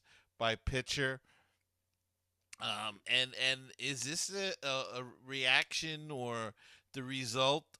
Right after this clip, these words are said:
of the, uh, the stickum coming away from the, the,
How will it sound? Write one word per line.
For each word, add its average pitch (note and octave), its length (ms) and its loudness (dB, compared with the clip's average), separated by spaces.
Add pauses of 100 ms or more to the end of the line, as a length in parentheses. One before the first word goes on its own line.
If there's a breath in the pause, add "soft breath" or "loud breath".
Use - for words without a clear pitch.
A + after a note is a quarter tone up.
of G#2+ 320 -2 (180)
the, G#2+ 440 -8
uh, G2+ 260 -2 (180)
the G2 80 -12
stickum D3+ 840 -4 (140)
coming C#3+ 380 -6
away B2+ 380 0
from C#3+ 300 -16
the, C#3+ 100 -14 (180)
the, C#3 220 -12